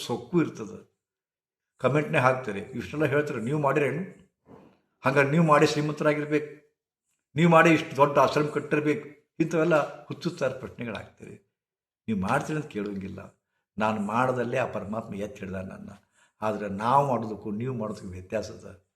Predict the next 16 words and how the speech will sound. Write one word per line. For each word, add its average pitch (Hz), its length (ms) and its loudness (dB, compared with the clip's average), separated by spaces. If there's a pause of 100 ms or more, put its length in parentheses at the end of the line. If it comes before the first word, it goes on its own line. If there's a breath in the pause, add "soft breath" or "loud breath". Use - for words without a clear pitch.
(440)
ನೀವು 151 200 2
ಮಾಡೋ 120 360 0
ಕ್ರಿಯೆ 110 640 -2 (200)
ಇನ್ನೂ 131 180 -4
ಪ್ರಿಲಿಮರಿ, 131 640 -2 (920)
ಪ್ರೈಮರಿ, 123 520 2 (760)
ಹೈಯರ್. 123 840 6 (480)
but 104 140 -8
ನಾನು 117 400 0
ಮಾಡೋದು 101 640 -8 (380)
ಪರಮಾತ್ಮ 107 440 -6
ನೇರವಾಗಿ. 95 880 -6 (1080)
ಆ 95 60 -12
ಕಲಾ 90 580 -16 (380)
ನನಗೆ 123 160 -6
ಗೊತ್ತದ, 92 340 -14